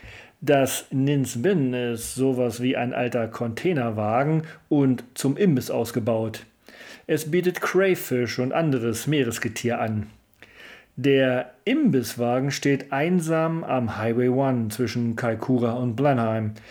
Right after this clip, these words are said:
direkt am Meer. Genau wie im Reiseführer beschrieben, wählt Herr U nach einem eher spärlichen Frühstück gerade eine Languste für sich aus. Kostenpunkt: teuer. Aber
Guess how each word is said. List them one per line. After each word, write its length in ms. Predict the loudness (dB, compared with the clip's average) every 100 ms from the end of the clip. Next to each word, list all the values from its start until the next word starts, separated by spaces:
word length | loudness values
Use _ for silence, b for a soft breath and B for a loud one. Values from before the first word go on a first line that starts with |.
| B B
direkt 300 | 0 0 0
am 160 | 0 2
Meer. 300 | 0 -2 -8 -16 B B B B B
Genau 360 | 2 6 6
wie 60 | 4
im 120 | 4
Reiseführer 600 | 4 4 4 2 2 2
beschrieben, 680 | 2 0 0 2 2 2 2
wählt 260 | 0 0 0
Herr 220 | 0 2
U 260 | 4 6 6
nach 500 | 4 2 0 -2 -4
einem 460 | -4 -2 -2 -4 -2
eher 320 | 0 0 -2
spärlichen 640 | -4 0 2 2 -2 -4
Frühstück 800 | -6 0 2 2 2 0 0 -2
gerade 640 | -2 0 4 4 4 4 2
eine 320 | 0 0 2
Languste 640 | 2 2 2 0 0 -6
für 160 | -4 -2
sich 240 | -2 -2
aus. 400 | 2 2 0 -6 -12 b b b b
Kostenpunkt: 880 | 0 0 2 0 2 4 4 2 -2 _ _ _
teuer. 500 | 0 4 4 0 -4 B B B B 0
Aber 460 | 2 4 4 2